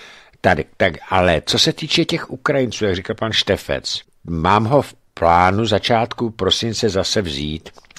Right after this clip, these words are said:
pana Štefce, do rádia, protože se naskytly nové okolnosti, ale já už jsem četl na oficiálním, eh, oficiálním, eh, s-,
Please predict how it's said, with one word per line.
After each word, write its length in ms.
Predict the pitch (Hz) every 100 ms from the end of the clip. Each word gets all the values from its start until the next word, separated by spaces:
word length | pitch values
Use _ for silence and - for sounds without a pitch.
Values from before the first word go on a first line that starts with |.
| -
pana 220 | 90 87
Štefce, 460 | 82 85 - - 85
do 120 | 82
rádia, 560 | 78 78 73 78 76 98 - _ _ - - - -
protože 240 | 76 85
se 200 | - 98 82 - - - 90
naskytly 460 | 80 - 85 90
nové 300 | 92 87 92
okolnosti, 760 | 69 - 82 80 80 - 92 95
ale 300 | 90 87 87
já 200 | 90 98
už 160 | 135 -
jsem 180 | 156
četl 320 | - 139 - 139
na 160 | 127
oficiálním, 960 | 107 - 110 - 139 135 139 139 104 80 - _ - - - -
eh, 640 | 80 78 73 71 71 69 67
oficiálním, 1040 | 80 - 101 - 123 127 131 131 117 90
eh, 40 | 78 67 65 60 65 - -
s-, 200 | -